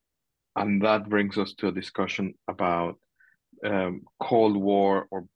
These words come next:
post-World War explanations as to why the capitalist system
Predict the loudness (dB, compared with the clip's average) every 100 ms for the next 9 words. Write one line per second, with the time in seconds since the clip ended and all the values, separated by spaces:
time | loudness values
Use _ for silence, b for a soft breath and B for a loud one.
0 | -6 -4 -4 -6 -6 -4 -4 -2 0 2
1 | 0 -2 -8 _ _ _ -14 -8 -2 0
2 | 0 -2 -4 -6 -10 -14 -10 -10 -8 -10
3 | -2 2 4 2 0 _ b b _ _
4 | -6 -4 -4 -2 0 2 0 0 -6 _
5 | _ _ _ -6 -6 -6 -8 -8 -6